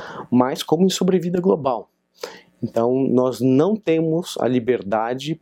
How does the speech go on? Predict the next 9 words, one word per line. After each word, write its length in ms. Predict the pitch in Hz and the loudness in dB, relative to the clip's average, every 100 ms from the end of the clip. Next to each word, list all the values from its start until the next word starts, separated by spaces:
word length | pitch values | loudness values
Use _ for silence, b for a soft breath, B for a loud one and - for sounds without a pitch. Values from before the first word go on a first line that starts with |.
| - | -2
pra 240 | 127 127 | -2 0
escolher 500 | 139 - - 131 113 | -4 0 2 4 4
o 60 | 131 | 4
regime 720 | 127 107 - 143 185 170 - B B B _ | 2 -2 0 2 2 2 -2 B B B _
de 240 | 101 120 | -4 -4
quimioterapia 1120 | 131 135 120 113 113 104 107 - 123 135 143 147 _ _ | -2 0 0 2 0 0 -4 0 2 4 2 -6 _ _
pro 200 | - 123 | -2 0
cenário 440 | 135 151 127 113 120 | 0 0 2 0 0
neoadjuvante. 880 | 120 110 113 117 139 139 135 - | 2 2 0 -2 -4 -2 -2 -8